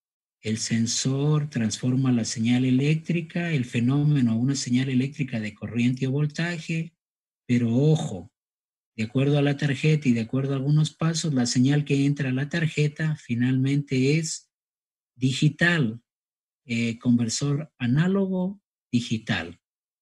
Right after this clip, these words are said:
Porque ustedes me van a decir, "¿Y ahora ese valor eléctrico cómo lo meto?". Bueno, ahí lo que siempre vimos en control,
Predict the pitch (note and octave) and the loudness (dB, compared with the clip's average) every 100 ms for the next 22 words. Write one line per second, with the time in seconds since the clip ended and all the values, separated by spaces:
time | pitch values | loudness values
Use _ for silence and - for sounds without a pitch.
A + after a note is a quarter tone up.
0 | _ G#2 - - C3+ C3 B2+ C3+ C#3 B2+ | _ -20 -16 -6 -2 2 2 2 0 0
1 | D3+ D3 C3+ F#3 E3 D3+ D#3+ - D#3+ D3 | -2 -2 -2 -2 0 0 -2 -2 0 0
2 | C#3+ E3 D#3+ E3 D#3+ D3+ C3+ C#3 D3+ D3+ | 0 0 2 0 0 -2 -2 0 2 2
3 | C#3+ D#3 D#3 A#2+ A#2 B2+ D3+ C3 C3 D3 | 2 2 0 -4 -4 0 0 0 0 -2
4 | B2+ B2+ A2+ A2 D3 D3 C#3 C3+ D3 D3 | -2 -2 -4 -4 -2 -2 -2 0 0 0
5 | D#3 D3+ D#3 D#3+ E3 E3 | -2 0 0 0 -4 -6